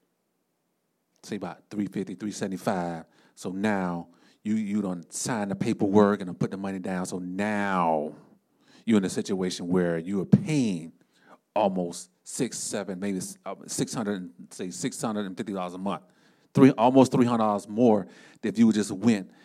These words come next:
and did what God told you to do. So how do we, how do you pray for financial blessings? Here are the four prayers that prayer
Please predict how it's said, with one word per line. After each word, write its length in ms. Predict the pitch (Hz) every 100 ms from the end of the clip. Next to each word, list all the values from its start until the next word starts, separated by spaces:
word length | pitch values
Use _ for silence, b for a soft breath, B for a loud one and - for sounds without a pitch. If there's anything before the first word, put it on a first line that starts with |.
| b b _
and 180 | 110 95
did 160 | 95 110
what 160 | 98
God 300 | 92 98 87
told 240 | - 110 95
you 60 |
to 80 | 87
do. 260 | 90 110 - - _ _ B B B B B
So 420 | - 107 87 78 - _ _ _ _ _ _ _ _ _ _ - _
how 340 | - - 170 185
do 180 | 151 143
we, 460 | 120 143 143 143 - _ b
how 240 | b 165 175
do 100 | 143
you 280 | 123 143 143
pray 720 | - - 170 175 110 101 104 -
for 160 | 113
financial 720 | 101 107 104 120 123 127 117 - _
blessings? 800 | 98 95 104 101 - 78 - - _ _ - B B B
Here 220 | - 175
are 180 | 131 107
the 140 | 98
four 420 | 92 - - 170
prayers 600 | 190 190 127 110 104 107 -
that 280 | 104 95 - _ _ _ -
prayer 500 | 190 175 120 101